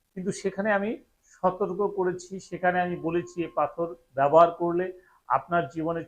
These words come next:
চরম সর্বনাশ হতে পারে, আপনার জীবনে ক্ষতি হতে পারে, বা আপনার জীবনকে ধ্বংসের পথে নিয়ে যেতে পারে। কিন্তু আজকে কেন সেই পাথর সম্পর্কে আমি বলছি, হয়তো আমাকে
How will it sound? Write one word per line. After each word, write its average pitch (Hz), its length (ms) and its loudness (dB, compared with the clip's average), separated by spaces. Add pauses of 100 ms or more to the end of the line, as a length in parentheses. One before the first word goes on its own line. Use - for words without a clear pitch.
চরম 156 260 2
সর্বনাশ 170 580 -2
হতে 170 240 -12
পারে, 175 240 -4 (200)
আপনার 170 280 -4 (100)
জীবনে 160 300 -12
ক্ষতি 180 360 -8
হতে 180 260 -2
পারে, 180 160 2 (920)
বা 175 220 12 (560)
আপনার 185 440 4 (180)
জীবনকে 190 480 -2 (800)
ধ্বংসের 208 540 2
পথে 175 300 0
নিয়ে 151 180 0
যেতে 135 220 -6
পারে। 110 160 -2 (680)
কিন্তু 196 200 -2 (280)
আজকে 226 360 0
কেন 226 320 2 (100)
সেই 190 160 2 (100)
পাথর 160 300 2 (140)
সম্পর্কে 196 540 -2
আমি 165 200 2 (120)
বলছি, 165 320 -4 (400)
হয়তো 170 340 2
আমাকে 156 460 -4